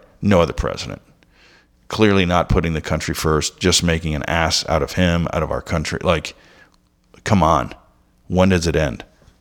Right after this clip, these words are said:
We were told in the beginning, like, it will eventually get, so Bernie Sanders is saying, like, eventually this will be so bad. Like, right now it's ha ha, it's cute for the first year, maybe two, I don't know. And then, uh, and then, yeah, and then this.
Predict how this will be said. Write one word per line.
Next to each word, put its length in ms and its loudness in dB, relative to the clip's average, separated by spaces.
We 140 2
were 80 6
told 440 2
in 120 -2
the 80 -2
beginning, 340 -2
like, 260 -4
it 140 -4
will 220 2
eventually 500 0
get, 240 0
so 160 2
Bernie 260 2
Sanders 360 0
is 100 0
saying, 200 0
like, 200 -2
eventually 800 2
this 240 0
will 100 0
be 220 0
so 320 2
bad. 320 2
Like, 240 -2
right 160 4
now 180 4
it's 140 0
ha 160 2
ha, 400 2
it's 160 -8
cute 480 2
for 120 2
the 60 0
first 320 0
year, 360 4
maybe 200 0
two, 300 2
I 80 4
don't 140 2
know. 300 -4
And 200 -2
then, 300 -2
uh, 340 -4
and 200 -4
then, 220 -4
yeah, 220 -2
and 120 -2
then 120 -2
this. 300 -2